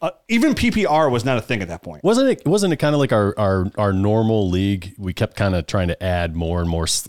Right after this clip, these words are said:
Speaker 2: um, keepers every year. Like, it started as a one keeper league, and then we just kinda had, like, three or four keeper league, the, um, the Euclid one.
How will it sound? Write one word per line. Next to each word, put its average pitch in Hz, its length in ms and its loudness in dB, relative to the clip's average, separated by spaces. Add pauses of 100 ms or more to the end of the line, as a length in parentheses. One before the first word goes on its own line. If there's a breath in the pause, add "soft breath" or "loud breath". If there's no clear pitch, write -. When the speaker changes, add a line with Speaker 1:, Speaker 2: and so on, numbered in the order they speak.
Speaker 2:
um, 76 480 -6
keepers 98 400 -2
every 92 220 0
year. 95 280 -2
Like, 92 140 -2
it 98 80 -2
started 120 240 2
as 95 100 0
a 90 60 0
one 95 200 0
keeper 92 280 -2
league, 90 240 0
and 87 100 -2
then 85 60 -2
we 85 80 -4
just 82 160 -6
kinda 87 320 -2
had, 101 160 -2
like, 82 140 -4
three 101 180 -2
or 90 60 -4
four 110 300 0
keeper 101 280 0
league, 98 180 -2
the, 90 200 -2
um, 87 260 -2 (460 loud breath)
the 90 80 -2
Euclid 104 300 2
one. 101 200 -2